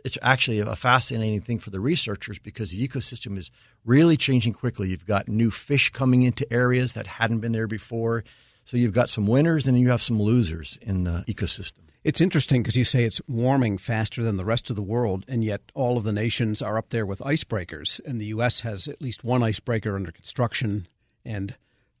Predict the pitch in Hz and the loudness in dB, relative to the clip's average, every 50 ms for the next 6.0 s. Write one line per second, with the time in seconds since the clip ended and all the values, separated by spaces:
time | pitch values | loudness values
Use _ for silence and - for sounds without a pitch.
0 | _ - 156 - - - 123 107 110 101 - - - - - 123 110 101 117 143 | _ -10 -8 -6 -4 -2 -2 -2 -2 -2 -4 -6 -6 -4 -2 -2 0 2 2 2
1 | 147 127 120 101 107 104 104 - - - 110 107 107 - 110 104 - - 120 120 | 4 2 2 2 0 -2 -4 -4 -6 -4 -4 -4 -4 -4 -4 -6 -6 -6 -8 -8
2 | - - 113 104 98 95 95 98 95 95 92 98 98 - 127 113 101 - - 151 | -6 -4 -4 -4 -4 -4 -4 -4 -6 -4 -6 -6 -6 -4 -4 -6 -4 -2 -2 -2
3 | 151 143 117 110 107 107 113 101 - - - 156 139 127 110 - 117 113 113 110 | -2 -2 -4 -4 -4 -4 -4 -4 -6 -4 -2 0 0 0 0 0 0 0 0 0
4 | - - - - _ _ _ _ _ _ - 139 120 - 127 113 - - - - | -2 -4 -6 -8 _ _ _ _ _ _ -10 -4 -2 0 0 0 -2 -4 -4 -2
5 | 117 107 107 110 110 - - 110 113 139 147 - - - 92 82 76 76 76 - | -2 -2 0 -2 -2 -4 -4 -2 0 0 0 -2 -4 -6 -8 -6 -8 -10 -12 -12
6 | - | -14